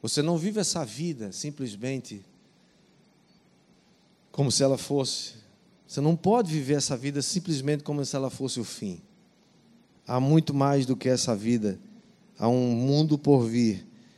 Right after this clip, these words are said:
E você precisa se preparar para ele agora. Diga amém. O homem rico presume que seus irmãos, assim como ele em vida, não vão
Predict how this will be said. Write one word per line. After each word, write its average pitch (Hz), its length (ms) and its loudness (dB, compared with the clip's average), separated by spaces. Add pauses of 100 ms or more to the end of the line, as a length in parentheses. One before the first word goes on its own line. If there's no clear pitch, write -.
(140)
E - 80 -2
você 117 400 2
precisa 123 460 0
se 110 160 -2
preparar 107 480 2
para 104 180 0
ele 107 180 2
agora. 101 440 4
Diga 98 240 -2
amém. 98 400 -2 (1800)
O 214 80 10
homem 285 160 12
rico 226 220 6
presume 202 880 4 (420)
que 185 120 8
seus 240 280 10
irmãos, 196 800 8
assim 165 320 2
como 226 300 6
ele 202 200 10
em 175 120 4
vida, 202 340 4
não 254 320 6
vão 247 640 4